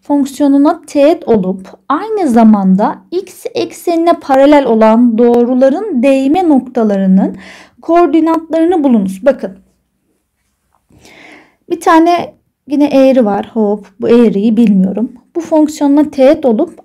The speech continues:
aynı zamanda x eksenine paralelmiş. Şurayı güzel çizelim isterseniz. Şöyle bir tane doğru x ekseninde de paralel olmak zorundadır.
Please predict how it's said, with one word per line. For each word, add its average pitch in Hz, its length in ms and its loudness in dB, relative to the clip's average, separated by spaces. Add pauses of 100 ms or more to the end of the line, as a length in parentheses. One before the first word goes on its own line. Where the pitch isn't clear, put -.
aynı 311 300 0
zamanda 226 420 2
x - 260 -6
eksenine 247 400 0
paralelmiş. 220 760 -2 (760)
Şurayı 196 300 -6
güzel 233 320 -4
çizelim 226 420 0
isterseniz. 233 840 0 (840)
Şöyle 233 840 -2
bir 233 220 -6
tane 220 400 -2
doğru 202 480 0
x - 280 -10
ekseninde 220 500 -4
de 302 60 0
paralel 220 460 2
olmak 190 360 -2
zorundadır. 190 480 -2